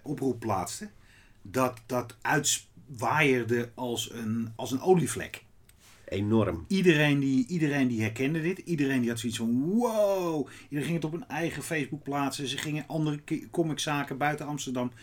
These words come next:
Speaker 1: gingen ze in... en dat laat wel zien hoe tof deze community is.
Speaker 2: Absoluut,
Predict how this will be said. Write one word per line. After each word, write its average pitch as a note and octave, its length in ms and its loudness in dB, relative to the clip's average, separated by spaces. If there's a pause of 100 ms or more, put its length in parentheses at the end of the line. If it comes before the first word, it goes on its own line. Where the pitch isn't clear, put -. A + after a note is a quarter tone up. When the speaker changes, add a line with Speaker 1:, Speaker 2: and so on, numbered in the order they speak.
(200)
Speaker 1:
gingen B2 260 0
ze A#2 320 -4
in... A2+ 180 -6 (220)
en C3+ 140 0
dat D3+ 180 2
laat C#3+ 220 4
wel A#2+ 140 0
zien A2+ 360 2 (260)
hoe A2+ 180 0
tof C3 200 0
deze G#2+ 220 -2
community A2 380 -2
is. D#2+ 280 -14 (320)
Speaker 2:
Absoluut, D#2 600 -6